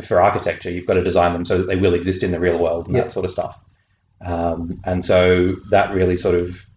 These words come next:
Speaker 1: uh, gave me the leg up as I was sort of learning those skills and then applying them and teaching them to other people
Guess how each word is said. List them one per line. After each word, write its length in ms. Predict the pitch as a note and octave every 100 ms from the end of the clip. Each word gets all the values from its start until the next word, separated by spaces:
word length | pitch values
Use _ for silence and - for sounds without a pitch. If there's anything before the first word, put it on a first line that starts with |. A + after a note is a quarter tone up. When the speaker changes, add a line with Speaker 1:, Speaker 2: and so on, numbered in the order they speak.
| _
Speaker 1:
uh, 220 | - F#2 -
gave 300 | - G2+ F#2+
me 60 | F#2+
the 100 | F2+
leg 180 | F2
up 260 | F#2+ F2 -
as 80 | G2+
I 100 | F2+
was 160 | F2 F2
sort 140 | A2
of 200 | E2+ - -
learning 360 | G#2+ G#2 G2 F#2
those 180 | F2+ E2+
skills 280 | G2 F#2
and 100 | F#2
then 80 | F2+
applying 360 | F2 G2 F2 F2+
them 100 | F2+
and 100 | F#2
teaching 280 | G#2+ F#2+ F#2
them 100 | F2
to 100 | F2+
other 140 | -
people 420 | C#3+ B2 F#2 F#2